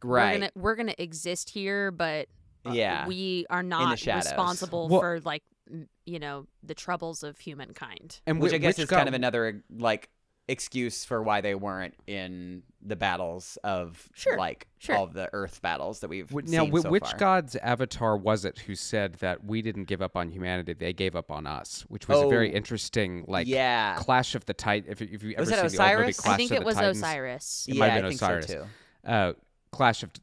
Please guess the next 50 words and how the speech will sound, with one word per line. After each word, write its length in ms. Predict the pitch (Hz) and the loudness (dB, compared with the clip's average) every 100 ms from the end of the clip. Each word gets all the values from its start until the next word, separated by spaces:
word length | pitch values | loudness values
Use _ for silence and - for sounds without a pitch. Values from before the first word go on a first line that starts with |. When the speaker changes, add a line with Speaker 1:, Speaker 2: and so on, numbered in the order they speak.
| - | -10
Speaker 3:
the 80 | 104 | -8
Titans, 640 | 117 107 101 82 80 - - | 2 2 0 -8 -10 -8 -6
the, 140 | 95 | -6
the 120 | - 95 | -4 -2
whole 500 | 107 101 92 85 - _ | 2 2 2 -2 -10 _
premise 320 | - 113 92 | -2 -2 0
from 180 | - 95 | -6 -4
that 200 | 92 87 - | -2 -4 -2
old 280 | 98 90 92 | -2 -2 -6
movie 400 | 85 80 80 - - | -8 -6 -10 -12 -10
and 180 | 98 | -8
its 200 | 90 - | -8 -6
remake 400 | 101 92 80 80 | -6 -4 -6 -8
was 360 | 87 85 78 - - _ _ _ | -8 -6 -6 -12 -14 _ _ _
that 280 | 107 92 - | -2 -2 -6
people 280 | - 135 104 | -6 -4 -4
stopped 420 | - - 87 - | -4 -2 -2 -4
believing 540 | 101 92 90 87 82 80 | -8 -4 -4 -4 -6 -8
in 300 | - 85 85 | -10 -8 -6
Zeus 520 | 90 82 73 - - - | -6 -6 -6 -8 -10 -10
and 300 | 90 73 69 - | -10 -10 -12 -10
the 80 | |
gods 280 | 104 95 85 | 0 2 2
Speaker 1:
Right. 80 | 87 | -2
Speaker 3:
on 100 | 82 | -4
Mount 220 | 82 85 | -4 -4
Olympus, 400 | 85 85 82 87 | -6 -8 -10 -12
and 80 | - | -10
they 80 | 87 | -8
lose 240 | 87 90 - | -8 -10 -10
their 120 | 76 | -12
power 340 | - 85 76 | -6 -6 -6
because 380 | 58 - 85 73 | -14 -12 -12 -10
of 80 | 78 | -14
it. 180 | - _ | -16 _
And 300 | 87 73 - | -12 -12 -10
Speaker 1:
Yeah. 340 | 104 95 71 - _ _ _ _ | -8 -8 -10 -14 _ _ _ _
Speaker 3:
uh, 260 | - 87 78 - | -6 -6 -6 -10
Speaker 1:
Which 120 | 123 135 | -6 -4
I 80 | |
love. 220 | 123 107 90 | -2 -2 0
Speaker 3:
there's, 100 | 107 | -2
Speaker 1:
That's 160 | 107 | -4
actually 140 | 113 113 | -6 -6
Speaker 3:
there's 60 | 98 | -2
Speaker 1:
a 40 | |
Speaker 3:
a 20 | |
little 160 | 113 98 | -2 -2
Speaker 1:
great 120 | - | -2
Speaker 3:
element 280 | 95 92 | -2 -2